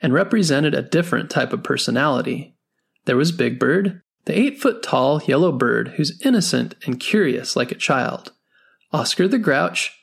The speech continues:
the monster that lives in the trash can and shows that it's okay to be grouchy sometimes or have a different opinion. Then there's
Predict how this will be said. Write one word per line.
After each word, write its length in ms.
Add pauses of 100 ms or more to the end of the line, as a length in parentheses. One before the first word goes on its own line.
(140)
the 80
monster 420
that 120
lives 280
in 80
the 80
trash 600
can 280
and 160
shows 540
that 140
it's 160
okay 360
to 80
be 120
grouchy 420
sometimes 800 (100)
or 80
have 280
a 40
different 300
opinion. 560 (840)
Then 160
there's 180